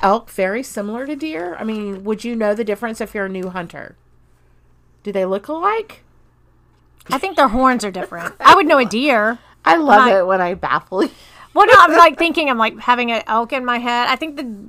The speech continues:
Speaker 2: I think they're distinctly different. Yes, I would think that if he knew what a deer looked like, he would know the
Speaker 1: All
Speaker 2: difference.
Speaker 1: right.
Speaker 2: That, that's not a
Speaker 1: To
Speaker 2: deer.
Speaker 1: me, in my head, I don't see a difference. I think, I think maybe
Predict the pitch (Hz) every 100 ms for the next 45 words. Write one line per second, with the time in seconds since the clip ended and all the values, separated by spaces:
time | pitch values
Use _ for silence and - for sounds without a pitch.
0 | - _ _ 262 262 320 269 254 233 226
1 | 226 208 196 185 202 208 208 196 240 285
2 | 277 285 247 247 226 254 233 220 202 196
3 | 185 180 180 175 196 185 185 180 - 240
4 | 202 214 214 220 220 214 202 185 403 320
5 | 370 403 302 254 262 302 277 277 214 202
6 | 196 - 185 170 170 156 170 - 190 208
7 | - 208 202 202 180 - 196 190 180